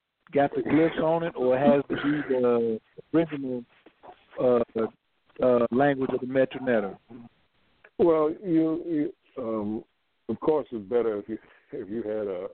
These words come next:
Speaker 2: a original papyrus or whatever, but you just want the frequency to be able to get into the realm, 'cause the realm is self, self-existent. It ain't, it ain't got nothing to do with, um, the actual, you know, uh, uh,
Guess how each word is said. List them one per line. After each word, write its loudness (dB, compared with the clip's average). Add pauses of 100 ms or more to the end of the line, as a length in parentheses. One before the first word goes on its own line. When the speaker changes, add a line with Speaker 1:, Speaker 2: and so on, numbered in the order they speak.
(100)
Speaker 2:
a -8
original -6
papyrus -4
or -8
whatever, -4 (380)
but 0
you 2
just 0
want -2
the -8
frequency -4 (240)
to -6
be 0
able 2
to -4
get -2
into -4
the -2
realm, 0
'cause -4
the 0
realm 2
is -2
self, 4 (760)
self-existent. -2
It -8
ain't, -6
it -2
ain't -2
got -2
nothing -6
to -6
do -6
with, -4 (680)
um, -6 (680)
the -2
actual, 0 (1040)
you -2
know, -6 (320)
uh, -16
uh, -10